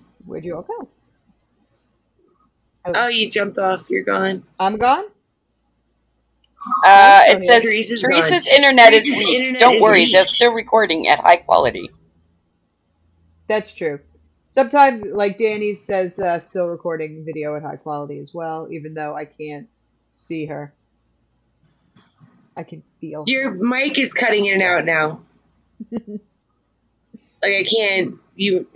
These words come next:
Speaker 2: I didn't hear anything.
Speaker 1: Okay. Uh, that's okay. So, can you now?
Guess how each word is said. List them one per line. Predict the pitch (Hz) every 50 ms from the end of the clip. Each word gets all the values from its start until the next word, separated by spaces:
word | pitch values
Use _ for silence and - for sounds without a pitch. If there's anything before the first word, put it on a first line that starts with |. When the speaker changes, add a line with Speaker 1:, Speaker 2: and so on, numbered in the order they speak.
| 151
Speaker 2:
I | 180
didn't | 185 185 185 190
hear | 196 180 180
anything. | 185 180 160 143 160 156 147 151 156 - _ _ _ _ _ _ _ _ -
Speaker 1:
Okay. | 160 165 165 - 165 147 147 151 - _ _ _ -
Uh, | 165 175 180 180 180 180 180 180 - _
that's | - 220 -
okay. | - 143 - - - - _ _ _ _ - - - - - _ _ _ _ _ _ _ _
So, | - - 277 277 269 254 247 247 254 240 - _ _ _ _ _ _ _ _ _ _ _ _ _ _ _ _ _ _ _ _ _ _ _ _ _ -
can | - 233
you | 220 208 185
now? | 180 175 170 175 190 254 311